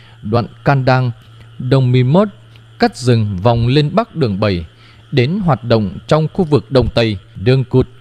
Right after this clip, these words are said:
Kradao, hướng chính bắc Mi Mốt, cách biên giới khoảng hai mươi ki-lô-mét. Tại đây, đội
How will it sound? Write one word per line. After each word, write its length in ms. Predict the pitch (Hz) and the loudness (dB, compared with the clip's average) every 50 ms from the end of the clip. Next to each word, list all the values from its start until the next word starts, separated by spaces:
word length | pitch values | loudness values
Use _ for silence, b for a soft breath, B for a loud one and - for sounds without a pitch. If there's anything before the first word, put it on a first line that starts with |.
| - | -6
Kradao, 580 | - 123 127 127 127 131 131 131 127 127 127 117 - - - - b b b b b b b b | -2 2 2 2 2 2 2 0 0 0 -2 -4 -8 -12 -20 -20 b b b b b b b b
hướng 240 | - 120 120 165 185 | -4 -4 -2 -2 -2
chính 380 | - 147 127 110 131 160 160 | 0 0 0 2 0 0 0
bắc 220 | 180 220 - - 151 | -2 -2 -2 -2 -2
Mi 100 | 147 143 | 0 0
Mốt, 260 | 131 143 185 240 247 - - - - - - - - - - - - B B B B B B B - | 2 2 2 0 0 -2 -10 -20 -20 -20 -20 -20 -20 -20 -20 -20 -20 B B B B B B B -4
cách 200 | - 214 202 - | -2 -2 -2 0
biên 200 | 151 156 151 143 | 0 2 2 2
giới 320 | 131 135 131 123 139 175 247 | 2 2 2 2 0 -2 -4
khoảng 380 | - - - 156 123 104 85 80 | -6 -2 0 0 0 0 -2 -6
hai 220 | - - 113 113 117 | -8 -6 -4 -2 0
mươi 160 | 117 117 107 - | 0 -2 -2 0
ki-lô-mét. 460 | 117 117 110 107 98 113 185 196 - - - - - - b b b b b b - - | 2 2 4 4 4 2 0 0 -2 -4 -12 -20 -20 -20 b b b b b b -8 -4
Tại 160 | - 147 143 147 | -2 -2 -2 0
đây, 300 | 143 165 175 170 160 147 b b b b b b b - | 2 2 2 2 0 -2 b b b b b b b -12
đội 360 | 107 110 117 135 139 123 135 | -6 -2 0 0 2 0 -2